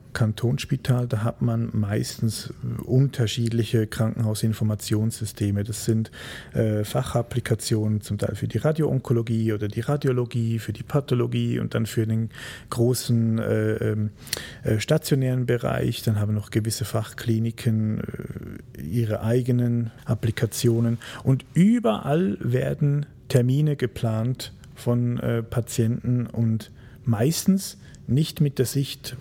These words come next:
wo ist zum Beispiel mein stationärer Patient sonst noch. Das führt dann zu Terminkonflikten. Man, äh, möchte zum Beispiel ein, eine Physiotherapie, äh, durchführen oder der Patient sollte ins Röntgen gehen oder es gibt einen Verbandswechsel und der Patient ist einfach nicht da.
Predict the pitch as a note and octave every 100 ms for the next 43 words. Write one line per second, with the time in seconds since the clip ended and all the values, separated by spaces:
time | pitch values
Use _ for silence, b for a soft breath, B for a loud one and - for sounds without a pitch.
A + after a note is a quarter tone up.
0 | - A#2 A#2 C#3+ - B2+ - - B2 A#2+
1 | A#2+ A#2+ A#2 A2+ A2+ - B2+ - B2 A#2+
2 | A#2 A2+ A#2+ A2+ - A2 - A#2 A2+ -
3 | A#2 G#2 - - B B B B - G2+
4 | A#2 A2+ A2 - A2 - A2 G#3 G#3 F#3+
5 | F3+ F3+ F3 - E3 B B B B -
6 | A2+ A2 A2 A2 G#2+ - - G#2 G#2 G#2+
7 | - - A2 G#2 A2+ G#2 G2+ G2+ - G#2+
8 | G2+ G2 F3 E3+ - C#3+ C#3 - C3 B2+
9 | - - A2+ A#2+ B2 - - A2+ A#2 G2+
10 | G2 G2+ B B B - G#2 G2+ - G#2
11 | G#2 - G#2 - A2 G#2 A2 C3+ D#3+ C#3+
12 | C#3 C3+ C3 C3+ A#2+ G#2 G2+ G2+ G2 F#2+
13 | - G#2+ G#2+ - C#3+ A#2+ C#3+ - A#2+ A#2
14 | - B2+ - A2 G#2 G#2 G2+ - F#2+ G2+
15 | A2 G2+ A#2 A#2 - A2 F#2+